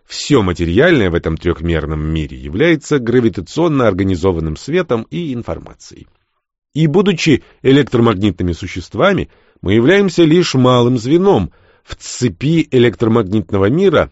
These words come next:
отдельные части которого нельзя отделить от целого.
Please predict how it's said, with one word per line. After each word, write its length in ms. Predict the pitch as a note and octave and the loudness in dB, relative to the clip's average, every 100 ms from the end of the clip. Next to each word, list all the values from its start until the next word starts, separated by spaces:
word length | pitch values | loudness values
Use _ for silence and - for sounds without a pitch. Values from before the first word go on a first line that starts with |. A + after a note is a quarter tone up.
| - | -8
отдельные 760 | C#2+ D2+ C2+ A2 B2+ A#2 A2 | -6 -6 0 0 2 0 0
части 520 | - A#2+ C3+ - A#2 | 0 2 2 0 -4
которого 560 | F#2+ G#2+ - D#3 F3+ G#2+ | -2 0 2 2 2 2
нельзя 720 | F#2+ C3 D3+ B2 B2 G3 F3+ - | 2 2 0 -2 0 0 0 0
отделить 680 | D3+ A#2 G#2+ C3 B2 - - | -2 0 2 4 4 0 -4
от 280 | A2 F#2+ _ | -2 -2 _
целого. 680 | - - F#2 F#2 D#2+ C2 | -10 -2 2 2 0 -4